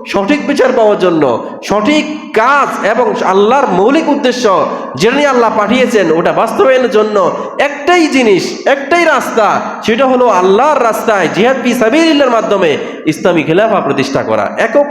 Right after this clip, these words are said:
শক্তিধর খিলাফতের রাষ্ট্র প্রতিষ্ঠা করা। এবং তার মাধ্যমে আমাদের মৌলিক আল্লাহ যে উদ্দেশ্য নিয়ে পাঠিয়েছেন,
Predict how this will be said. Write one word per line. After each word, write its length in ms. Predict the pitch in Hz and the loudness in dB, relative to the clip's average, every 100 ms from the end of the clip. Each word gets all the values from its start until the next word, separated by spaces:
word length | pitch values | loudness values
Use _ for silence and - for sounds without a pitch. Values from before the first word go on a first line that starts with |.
| - | -4
শক্তিধর 720 | - 208 - 175 170 156 120 - - - | -4 -4 -2 -2 0 0 -2 -6 -12 -6
খিলাফতের 500 | 160 180 165 165 135 | -2 -2 -2 -2 -2
রাষ্ট্র 280 | 135 - 131 | -2 -2 -4
প্রতিষ্ঠা 400 | 120 117 - 104 | -2 -4 -4 -6
করা। 300 | - - - - - _ _ _ _ - | -6 -8 -10 -18 -20 _ _ _ _ -8
এবং 220 | 131 127 | -6 -2
তার 180 | 127 123 | -2 -2
মাধ্যমে 400 | 123 151 160 131 | -2 0 0 2
আমাদের 400 | 117 113 117 107 | 0 -2 -4 -2
মৌলিক 420 | 117 135 147 - | 0 0 -2 -2
আল্লাহ 300 | 113 113 113 | -4 -4 -4
যে 80 | 110 | -4
উদ্দেশ্য 380 | 107 113 - | -4 -6 -4
নিয়ে 160 | 143 123 | -2 -2
পাঠিয়েছেন, 500 | 123 117 113 110 | -2 -4 -4 -4